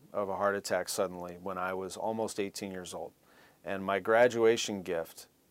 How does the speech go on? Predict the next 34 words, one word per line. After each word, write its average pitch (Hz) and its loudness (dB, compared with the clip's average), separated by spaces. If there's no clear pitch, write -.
was 95 -2
to 107 -10
go 101 0
to 98 -2
a 92 -2
one-week 107 -2
sportscasters 98 -2
camp 87 -12
at 104 0
umsl, 139 -2
University 101 -4
of 98 -6
Missouri, 92 -6
Saint 98 -6
Louis. 113 -2
It 110 4
was 117 2
the 117 0
week 113 0
that 104 2
my 98 -2
father 92 4
passed 87 -2
away. 87 -4
So 104 2
when 101 0
my 101 0
dad 117 8
died 104 4
and 104 -6
the 98 -4
funeral 131 2
was 90 -4
held, 90 0